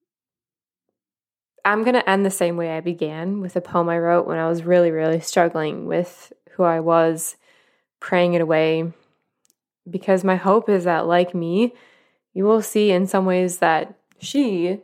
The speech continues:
is who we are doing this for. Metaphorically, I'm not trying to, like,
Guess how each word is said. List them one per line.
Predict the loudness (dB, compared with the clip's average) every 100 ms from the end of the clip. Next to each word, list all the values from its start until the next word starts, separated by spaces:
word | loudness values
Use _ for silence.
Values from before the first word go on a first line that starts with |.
| _ -6
is | -6 -4
who | -2
we | 2 2
are | 2
doing | 0 -2 -2
this | -8 -6
for. | -2 0 0 -6 -10 -2
Metaphorically, | 0 2 2 2 2
I'm | 2
not | 0 0
trying | 0 0
to, | 0 -2 -6
like, | -8 -8